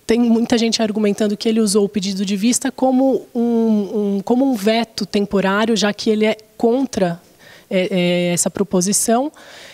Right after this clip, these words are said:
e ele pe-, fez esse pedido já há mais de um ano, e muita gente gostaria de ver já essa medida implementada para as próximas eleições. Gostaria de saber como o senhor vê essa questão das doações empresariais para as campanhas políticas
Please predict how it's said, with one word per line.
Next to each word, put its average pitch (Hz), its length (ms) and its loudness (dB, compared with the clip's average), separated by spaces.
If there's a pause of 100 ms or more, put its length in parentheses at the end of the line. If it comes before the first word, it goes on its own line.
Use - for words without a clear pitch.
(140)
e 247 200 4
ele 247 160 2
pe-, 233 220 0
fez 233 240 0
esse 226 180 0
pedido 233 920 2
já 220 240 0
há 226 40 0
mais 226 300 0
de 202 100 -4
um 262 200 0
ano, 170 420 0 (160)
e 214 80 2
muita 226 240 2
gente 233 240 0
gostaria 226 400 0
de 202 100 -6
ver 208 240 0
já 214 400 -2
essa 196 360 0
medida 202 360 0
implementada 208 600 0
para 214 120 -2
as 208 80 0
próximas 208 440 -2
eleições. 214 680 0 (560)
Gostaria 233 300 2
de 226 80 -4
saber 220 220 0
como 226 220 0
o 208 40 -2
senhor 208 420 0
vê 190 120 -2
essa 190 200 -2
questão 208 440 0
das 220 160 0
doações 190 440 0
empresariais 185 760 0
para 190 160 0
as - 100 -4
campanhas 180 400 -2
políticas 247 720 0